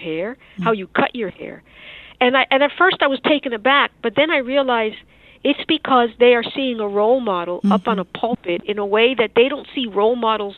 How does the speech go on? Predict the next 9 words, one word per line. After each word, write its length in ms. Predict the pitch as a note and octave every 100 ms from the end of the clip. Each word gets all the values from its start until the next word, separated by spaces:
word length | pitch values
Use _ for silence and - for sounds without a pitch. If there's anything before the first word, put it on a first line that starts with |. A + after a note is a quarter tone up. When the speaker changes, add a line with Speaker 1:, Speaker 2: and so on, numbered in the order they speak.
| -
Speaker 1:
in 160 | G3+
their 160 | F#3+ E3+
jobs 540 | E3 F3+ F3+ A#3 C4 - - - -
and 160 | G#3+ G#3+
in 160 | G3+
their 160 | F#3+ E3+
neighborhoods. 760 | E3+ G3 A3 G3+ D#3+ D3+ -
Speaker 2:
Mm. 240 | G3+ F#3+ F3+ - - - -
Speaker 1:
And, 240 | A3+ G#3+